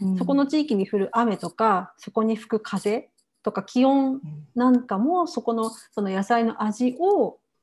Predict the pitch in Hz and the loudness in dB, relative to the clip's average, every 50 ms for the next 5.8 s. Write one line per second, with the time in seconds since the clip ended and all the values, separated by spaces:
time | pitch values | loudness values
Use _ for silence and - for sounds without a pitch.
0 | _ _ - - 233 220 - 233 226 - - 214 - 220 220 214 185 160 196 202 | _ _ -2 -2 0 0 0 -2 -2 -4 -4 -2 0 2 2 2 2 2 2 2
1 | 208 214 214 220 214 214 208 214 202 185 170 - - _ _ 175 170 165 165 165 | 2 2 2 0 0 -2 -2 -2 -2 -4 -6 -8 -10 _ _ -12 -12 -10 -12 -12
2 | 170 185 - 180 170 175 196 202 254 247 - _ _ _ _ _ _ _ _ _ | -14 -14 -14 -12 -10 -8 -6 -6 -8 -10 -12 _ _ _ _ _ _ _ _ _
3 | _ _ _ 233 226 220 226 - 247 247 240 240 240 240 - 240 233 240 240 240 | _ _ _ -4 -4 -4 -2 -2 0 0 0 0 -2 -2 -2 2 2 2 4 4
4 | 233 220 214 214 214 214 214 208 220 208 190 - 180 - - 285 277 277 240 214 | 2 2 2 2 0 0 0 0 0 0 0 -2 -6 -8 -8 -8 -6 -4 -4 -4
5 | 196 185 196 196 190 196 196 196 202 240 294 339 339 240 - - | -4 -4 -4 -4 -4 -4 -4 -4 -4 -4 -2 -2 -4 -4 -6 -8